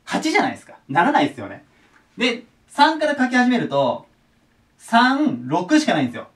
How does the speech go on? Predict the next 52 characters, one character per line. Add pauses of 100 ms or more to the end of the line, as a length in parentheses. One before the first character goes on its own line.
(120)
こ
れ
足
し
た
ら
九
だ
か
ら。 (800)
で、
四
の
時
は、 (1120)
四、
五、
四、
六
で
す
よ
ね。 (100)
九
と
十
だ
か
ら、
九
以
上
に
な
っ
て
る。 (1000)
で、 (100)
や
っ
て
い
く
と、
五
が
五、
四、
五、
五、
五、
六。